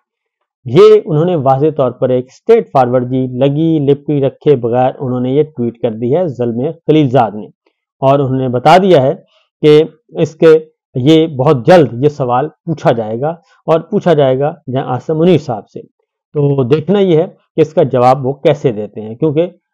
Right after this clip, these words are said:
अ, उसमें इमरान खान को ज-, अ, जो है वो प्रेसिडेंट ट्रंप का, अ,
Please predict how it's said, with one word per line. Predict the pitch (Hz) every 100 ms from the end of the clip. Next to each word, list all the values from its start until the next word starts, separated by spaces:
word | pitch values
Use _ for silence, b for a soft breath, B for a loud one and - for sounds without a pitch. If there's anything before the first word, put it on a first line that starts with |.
| -
अ, | 127 127
उसमें | 175 - 160 143 - -
इमरान | 127 127 123
खान | 127 117
को | 123 160 185 160
ज-, | 120
अ, | 131 - 120 110
जो | 117
है | 131 170 b b -
वो | 131
प्रेसिडेंट | 143 135 143 151 147
ट्रंप | 151 147 147
का, | 143 160 _ _ 123
अ, | 117